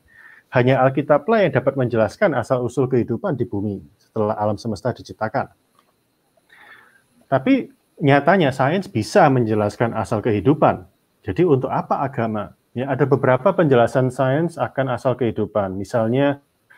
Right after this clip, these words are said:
Miller Urey yang terkenal itu eksperimennya tahun lima puluh tiga, make gas metana,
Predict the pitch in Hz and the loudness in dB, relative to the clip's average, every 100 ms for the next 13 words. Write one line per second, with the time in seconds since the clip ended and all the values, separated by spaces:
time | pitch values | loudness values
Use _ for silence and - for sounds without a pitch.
0 | _ _ _ - 120 120 131 123 127 143 | _ _ _ -2 2 2 4 4 6 6
1 | 120 120 123 120 117 127 120 113 - 120 | 4 0 0 2 2 2 0 -2 -2 0
2 | 113 113 120 127 117 110 107 127 123 - | 2 0 0 -2 -2 -2 -2 -2 -2 -2
3 | 123 104 107 131 _ _ _ _ 135 135 | 2 2 2 -4 _ _ _ _ 0 0
4 | 143 113 - _ _ _ 131 113 131 117 | 0 -4 -8 _ _ _ 2 2 2 2
5 | 123 113 123 156 175 | 4 4 4 2 0